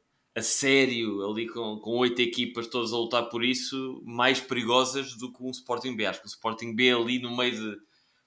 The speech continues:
de oito equipas completamente sedentas de subida, a-, acho que é capaz de ser um bocadinho mais, ainda mais complicado para os miúdos,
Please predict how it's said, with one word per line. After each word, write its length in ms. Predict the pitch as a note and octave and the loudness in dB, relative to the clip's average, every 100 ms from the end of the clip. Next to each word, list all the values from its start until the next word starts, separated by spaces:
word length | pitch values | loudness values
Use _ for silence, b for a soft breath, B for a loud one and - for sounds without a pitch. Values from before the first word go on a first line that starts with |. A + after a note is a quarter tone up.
| - | -6
de 140 | G#2 | 2
oito 240 | C#3+ C#3 | 4 4
equipas 520 | C3+ B2+ C3+ B2+ B2+ A#2 | 2 0 -2 -2 -2 -4
completamente 680 | B2 A#2 C3+ C3+ B2+ C3 | -8 0 0 2 0 2
sedentas 480 | - A#2+ C3 C3 B2 | 0 2 0 0 -2
de 100 | - | -2
subida, 840 | - - A#2 C3 C3 C3+ C#3 - - - - - | -4 -4 2 2 4 2 -2 -4 -6 -6 -6 0
a-, 60 | A#2 | 0
acho 180 | - | 0
que 80 | - | -8
é 40 | - | -10
capaz 420 | B2+ - B2+ B2+ | -12 -4 0 0
de 100 | - | -2
ser 260 | - C#3 | -4 -4
um 60 | A#2+ | -4
bocadinho 340 | A2+ A#2+ A2+ A#2 | -4 -4 -2 0
mais, 200 | B2 A#2+ - | -2 -2 0
ainda 300 | C3+ D#3 D#3+ | 0 2 4
mais 220 | C3 B2+ | 2 2
complicado 520 | B2+ A#2 A#2 B2 A#2+ | -6 -8 -4 -4 -2
para 140 | B2 | -4
os 80 | A2+ | -6
miúdos, 320 | A2+ A2+ A#2+ | -4 -4 -4